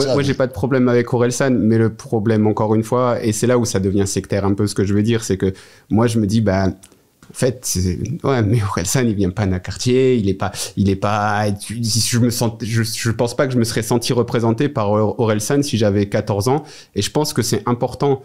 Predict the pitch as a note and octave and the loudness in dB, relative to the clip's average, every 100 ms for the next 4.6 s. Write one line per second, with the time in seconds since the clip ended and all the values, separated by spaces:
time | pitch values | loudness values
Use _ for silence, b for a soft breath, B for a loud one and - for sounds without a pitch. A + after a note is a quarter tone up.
0 | B B G#2 G2+ A2+ A#2+ A2+ G#2+ G2 G#2+ | B B -2 0 2 2 2 2 2 2
1 | G2 G#2+ G2+ G2+ F#2+ F#2+ F#2+ F#2+ G2 G#2+ | 0 2 2 2 2 0 2 2 2 2
2 | A#2 A#2 A2 G#2+ E2 G2 F#2 F2+ - F#2 | 2 0 0 -2 0 0 2 0 0 0
3 | G2 G2 F2+ F2+ F2+ - G#2 G2 G2+ G2 | 0 0 0 -2 -2 0 0 2 0 -2
4 | F#2+ - F#2+ A#2 D#3 | -2 0 0 2 0